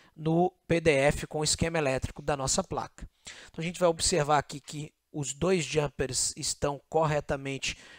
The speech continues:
posicionados, tá? É, tanto o J sete quanto o J quatorze estão pra posição leds e pra posição switches, respectivamente. Pra rodar a aplicação, o que que nós vamos ter que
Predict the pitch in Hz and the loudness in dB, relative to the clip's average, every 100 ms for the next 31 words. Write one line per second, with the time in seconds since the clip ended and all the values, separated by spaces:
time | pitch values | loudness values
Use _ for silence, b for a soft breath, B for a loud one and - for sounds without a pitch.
0 | B - 131 131 - 175 180 190 214 - | B -6 -4 -2 2 2 6 4 4 -4
1 | - - _ _ - 127 175 - B B | -8 -14 _ _ -4 0 0 -2 B B
2 | B B 135 135 135 - 147 139 135 139 | B B 2 4 4 4 2 2 -2 0
3 | 135 135 - 147 - 160 139 135 139 139 | 0 2 2 0 -2 -8 -6 -2 -2 -2
4 | - 151 - 147 151 156 - - 139 143 | -2 -2 0 0 0 -2 -4 -2 -4 -2
5 | 131 143 127 127 - 135 - - 135 139 | -4 -4 -2 -2 -2 -2 -6 -12 -2 2
6 | 147 156 - - - B B B - 143 | 2 2 -2 -4 -8 B B B -10 -4
7 | 160 143 151 143 135 - 143 - - - | 0 0 0 -2 0 0 0 -4 -12 -8
8 | - 180 156 156 - - - 92 156 - | -2 2 2 2 2 0 0 0 2 0
9 | - 151 143 - 143 165 135 101 - - | -2 -6 -6 -6 0 0 0 -10 -12 -16
10 | _ B B B B - 247 240 202 254 | _ B B B B 6 10 12 10 8
11 | 320 202 170 143 196 180 - - 196 196 | 4 0 2 0 0 -2 -6 -4 -2 0
12 | 175 190 - 190 - | -2 -6 -4 -4 -4